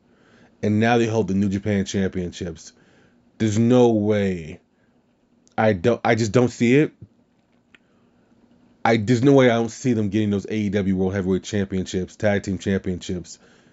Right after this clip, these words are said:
at All Out. I don't see, it ma-, this makes all the sense in the world. They, they did, they just defended their R O H Tag Team Championships against the Bucks. They were the last team to beat the Bucks.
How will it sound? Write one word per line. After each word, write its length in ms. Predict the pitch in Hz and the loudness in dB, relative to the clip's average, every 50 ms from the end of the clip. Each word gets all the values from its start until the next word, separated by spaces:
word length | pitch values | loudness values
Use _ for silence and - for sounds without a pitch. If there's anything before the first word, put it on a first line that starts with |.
| _ _ _ _ _ - | _ _ _ _ _ 0
at 120 | 104 104 | 0 2
All 180 | 104 95 90 85 | 2 2 0 -2
Out. 220 | 82 71 - - - - | -4 -8 -12 -10 -4 -2
I 80 | 104 | -2
don't 240 | 98 90 123 117 113 | 0 2 2 2 2
see, 320 | 107 - - 120 117 101 110 | 0 -2 -2 0 0 0 0
it 40 | |
ma-, 140 | 113 123 123 113 - - - - - - _ _ - | 0 0 -2 -2 -6 -14 -20 -20 -20 -20 _ _ -6
this 220 | 107 123 120 - | -4 -4 -2 0
makes 200 | 131 135 127 - | 0 0 2 4
all 120 | 135 123 127 | 4 4 4
the 80 | 123 | 2
sense 240 | - 139 131 123 - | 2 0 -2 -2 0
in 60 | 117 | -2
the 40 | 120 | 0
world. 400 | 110 113 131 131 104 85 76 - _ _ _ _ _ _ _ _ _ _ _ _ _ _ _ _ _ _ _ _ _ _ - | 2 2 2 2 2 0 -2 -8 _ _ _ _ _ _ _ _ _ _ _ _ _ _ _ _ _ _ _ _ _ _ -16
They, 600 | - 92 92 127 117 113 113 117 117 117 123 - - _ _ - | -14 -6 0 2 2 4 4 2 2 0 -2 -4 -8 _ _ -4
they 220 | - 110 110 120 | -2 0 0 0
did, 240 | 104 87 110 135 - | 0 -2 -2 -2 2
they 140 | 120 139 160 | 2 2 2
just 180 | 147 202 196 | 4 2 2
defended 400 | - 190 - - - 196 214 190 | 2 0 0 2 4 4 4 6
their 140 | 139 151 - | 4 4 4
R 60 | 139 | 4
O 160 | 147 147 147 147 | 4 4 4 2
H 120 | 127 - | 2 0
Tag 160 | - 151 151 | -2 -2 -2
Team 140 | 143 143 123 | -2 -2 -6
Championships 560 | - - 170 190 - 156 120 - 127 104 - - | -4 -2 -2 -2 -2 -2 -4 -4 -4 -6 -6 -6
against 840 | 120 117 107 95 87 - 123 165 220 240 147 107 - - - - _ _ _ _ _ _ _ _ _ _ _ | -6 -6 -6 -8 -4 0 2 2 4 2 0 -2 -6 -14 -20 -20 _ _ _ _ _ _ _ _ _ _ _
the 100 | - 113 | -2 0
Bucks. 520 | 95 113 104 87 - - - - - - | 2 2 0 0 -4 -12 -14 -16 -16 -6
They 160 | - 120 147 | 0 2 4
were 60 | 165 160 | 4 4
the 60 | 135 | 4
last 320 | 117 117 117 120 110 - | 4 0 -2 -2 -6 -4
team 140 | - 127 139 | -2 0 0
to 60 | 156 | 0
beat 240 | 151 165 262 254 - | 2 2 2 2 2
the 60 | 131 | 0
Bucks. 460 | 107 107 - - - - - - - | -2 -2 -2 -4 -12 -20 -20 -20 -20